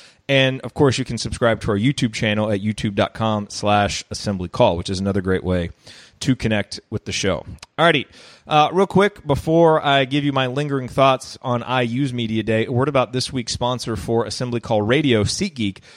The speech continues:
Remember that when you need tickets to anything, to a sporting event, to a concert, or really any other live event, SeatGeek is the best place to go to ensure that you get the best deal. Their app and their website are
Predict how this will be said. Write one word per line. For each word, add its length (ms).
Remember 300
that 140
when 140
you 120
need 240
tickets 380
to 420
anything, 380
to 100
a 60
sporting 320
event, 240
to 140
a 40
concert, 640
or 240
really 240
any 240
other 160
live 260
event, 320
SeatGeek 400
is 100
the 80
best 300
place 260
to 100
go 360
to 160
ensure 320
that 100
you 140
get 200
the 60
best 320
deal. 320
Their 180
app 340
and 100
their 120
website 640
are 320